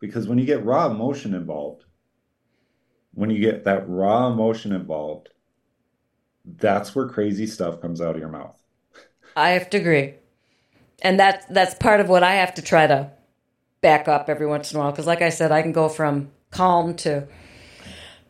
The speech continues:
Speaker 2: uh, "Sweet Jesus, have mercy," <laughs> real quickly.
Speaker 1: And, and, like, Shiloh and I have talked about that with the Here's the Deal. He goes, "Well," he goes,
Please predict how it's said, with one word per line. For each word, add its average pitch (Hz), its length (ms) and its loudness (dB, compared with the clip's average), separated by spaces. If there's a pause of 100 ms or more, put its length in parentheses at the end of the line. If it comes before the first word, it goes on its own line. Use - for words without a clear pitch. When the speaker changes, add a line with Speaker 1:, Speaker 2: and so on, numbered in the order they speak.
Speaker 2:
uh, 147 320 2
"Sweet 190 400 -4
Jesus, 175 480 -4
have 160 360 -2
mercy," 151 360 -2 (280)
<laughs> - 200 -4
real 269 360 8
quickly. - 800 4 (560)
Speaker 1:
And, 247 320 -2 (560)
and, 165 440 2
like, 135 360 2 (260)
Shiloh 151 380 2
and 147 100 0
I 139 60 0
have 127 160 -2
talked 123 240 -4
about 123 240 -2
that 117 160 -2
with 110 160 -6
the 107 80 -12
Here's 113 340 -4
the 92 80 -10
Deal. 117 340 -4
He 87 100 -8
goes, 87 320 -6
"Well," 101 340 -4 (1500)
he 123 120 -2
goes, - 200 0